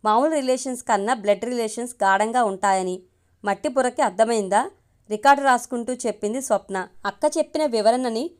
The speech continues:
మనసులోకి ఎక్కించుకున్నాడో లేదో తెలియదు కానీ ఆ బుక్ చదువుతూ అలాగే నిద్రలోకి జారిపోబోతూ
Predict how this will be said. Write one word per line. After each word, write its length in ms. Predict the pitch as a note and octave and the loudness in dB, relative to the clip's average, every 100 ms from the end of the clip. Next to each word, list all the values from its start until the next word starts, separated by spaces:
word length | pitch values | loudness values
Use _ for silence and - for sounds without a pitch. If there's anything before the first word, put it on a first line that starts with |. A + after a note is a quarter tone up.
| _ _ | _ _
మనసులోకి 460 | G#3+ A3 A#3+ D4+ D4+ | -2 0 4 2 4
ఎక్కించుకున్నాడో 760 | A3+ - C4 B3 C4+ B3+ B3+ B3+ | -2 -2 -6 -4 -4 -2 0 0
లేదో 320 | A3+ G3+ A#3 | 0 -2 -4
తెలియదు 380 | A#3+ G3+ G3+ G#3 | -6 -6 -4 -2
కానీ 400 | G#3 F#3+ G#3+ F4+ _ _ _ | 0 0 -2 -8 _ _ _
ఆ 100 | A#3 | 0
బుక్ 220 | A#3 A#3 - | 2 0 2
చదువుతూ 300 | D4 C4 B3 | 2 2 2
అలాగే 280 | C#4 A3 A3+ | 4 4 2
నిద్రలోకి 520 | B3+ G#3 A3 A#3 A3+ | -2 -2 -2 -4 -4
జారిపోబోతూ 920 | G#3+ G3+ G3 G#3 A3+ G3+ F#3+ F#3 C#4 | -2 0 0 0 -4 -2 -4 -2 -6